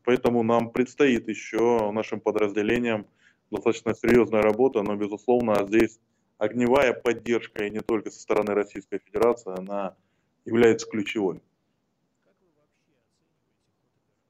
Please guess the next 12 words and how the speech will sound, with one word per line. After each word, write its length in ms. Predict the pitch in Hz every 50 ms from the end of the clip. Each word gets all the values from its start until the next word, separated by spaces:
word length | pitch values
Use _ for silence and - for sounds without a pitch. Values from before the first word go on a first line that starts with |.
| _ _ _ _ _ _ _ _ _ _ _ _ _ _ _ _ _ _ _ _ _ _ _ _ _ _ _ _ _ _ _ _ _ _ _ _ _ _ _ _ _ _ _ _ 123
А 160 | 117 113 113 113
в 80 | 113
целом, 520 | - - 165 151 147 139 123 120 113 104 - -
а, 260 | 113 104 104 101 101 101
мы 140 | 107 117 113
прекрасно 480 | - 127 - 127 123 117 - - 110
понимали, 500 | 98 117 113 117 120 135 143 143 131 110
что, 420 | 98 - - - 104 101 98 98 95
м, 520 | 92 92 95 - - - 95 95 98 95 98
операция 540 | 101 98 - 117 120 117 113 117 - 110 104
будет 300 | 107 113 110 107 104 -
сложная, 720 | - - 127 127 135 135 135 113 117 104 98 92 87 -